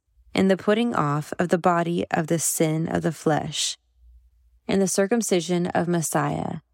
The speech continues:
having been buried with him in immersion, in which you were also raised with him through faith in the working of God, who raised him from the dead. And you were dead through your trespasses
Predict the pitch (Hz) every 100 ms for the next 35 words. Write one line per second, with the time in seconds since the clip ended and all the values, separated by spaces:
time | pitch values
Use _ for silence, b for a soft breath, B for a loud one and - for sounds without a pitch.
0 | _ _ _ - 202 202 196 190 185 -
1 | _ - 190 190 220 240 240 - 190 170
2 | 175 202 214 160 143 - 156 147 156 -
3 | _ _ _ - 185 196 208 - - -
4 | _ 190 202 202 202 190 190 202 190 180
5 | 202 226 - 165 - 156 151 160 - -
6 | 175 175 - 160 147 156 - _ _ -
7 | 185 170 175 - 196 180 - 165 - 156
8 | - 175 - _ _ _ _ _ _ _
9 | 208 202 185 180 208 - 190 180 160 160
10 | 165 156 151 151 - - _ _ _ -
11 | - - _ - 196 202 254 277 202 175
12 | 170 - 208 226 247 - 185 170 - 156
13 | 147 - 160 170 -